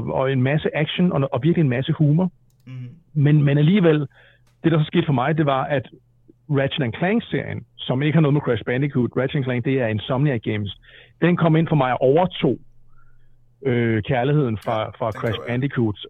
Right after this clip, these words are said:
Speaker 1: og, og, og gjorde mig dybt forelsket i, i hele det univers, og det var der, jeg fortsatte, så jeg lagde lidt Crash Bandicoot på hylden. Og så kom jeg tilbage til Naughty Dog, netop også med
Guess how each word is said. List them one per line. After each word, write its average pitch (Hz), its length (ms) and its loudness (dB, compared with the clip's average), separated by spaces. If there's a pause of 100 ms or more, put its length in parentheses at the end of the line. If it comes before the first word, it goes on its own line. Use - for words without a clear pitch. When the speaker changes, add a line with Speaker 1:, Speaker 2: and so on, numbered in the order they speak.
Speaker 1:
og, 123 240 -2 (140)
og, 120 240 -2
og 120 180 -2 (140)
gjorde 135 140 2
mig 120 160 0
dybt 196 160 2
forelsket 123 520 0
i, 107 280 -2
i - 60 -4
hele 147 160 4
det 160 100 4
univers, 123 340 2
og 117 60 -8
det 160 60 6
var 165 60 6
der, 147 140 2
jeg 135 240 2
fortsatte, 117 460 -2
så 131 60 -2
jeg 135 80 0
lagde 123 220 0
lidt 127 140 -2
Crash - 240 -6
Bandicoot 123 380 -2
på - 100 -6
hylden. 127 260 2 (680)
Og 135 100 0
så 160 100 -2
kom 175 160 4
jeg 151 80 2
tilbage 139 320 2
til 160 120 2
Naughty 127 260 2
Dog, 120 180 0
netop 165 260 2
også 135 260 -2
med 123 240 0